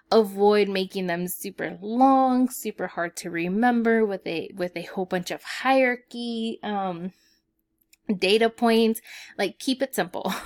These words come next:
<laughs> okay? That is the name here. Keep it simple.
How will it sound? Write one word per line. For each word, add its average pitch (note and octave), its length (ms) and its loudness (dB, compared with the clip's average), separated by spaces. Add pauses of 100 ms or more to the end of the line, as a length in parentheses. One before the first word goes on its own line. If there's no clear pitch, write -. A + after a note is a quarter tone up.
(120)
<laughs> - 240 6
okay? A3 420 6 (380)
That G#3 220 4
is A3+ 200 2
the A3+ 100 4
name G3 360 2
here. E3+ 300 -2
Keep G#3+ 340 -8
it G#3 180 -4
simple. D#3+ 500 -4